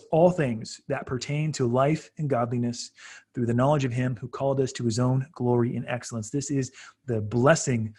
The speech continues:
of being in Christ, that through him we have all that we need. Christ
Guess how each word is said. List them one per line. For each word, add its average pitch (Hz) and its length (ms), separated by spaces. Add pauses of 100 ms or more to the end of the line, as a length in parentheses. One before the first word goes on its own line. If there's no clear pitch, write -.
(120)
of 110 180
being 135 220
in 127 100
Christ, 107 400 (320)
that - 220
through 147 180
him 156 320 (300)
we 131 100
have 123 240 (100)
all 156 240
that 170 180
we 156 100
need. 120 200
Christ 165 380